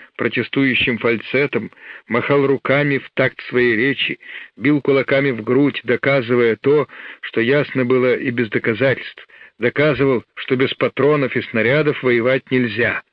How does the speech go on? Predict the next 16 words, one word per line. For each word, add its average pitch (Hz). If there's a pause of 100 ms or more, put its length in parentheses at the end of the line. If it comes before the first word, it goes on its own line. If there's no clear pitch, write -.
(960)
Место 180
было 190
тут 190
равнинное, 175 (580)
видно 160
с -
крыши 131
далеко, 127 (580)
и 123
Илань 143
в 110
бинокль 127
отлично 147
рассматривал 131
расположение 117
Козары. 113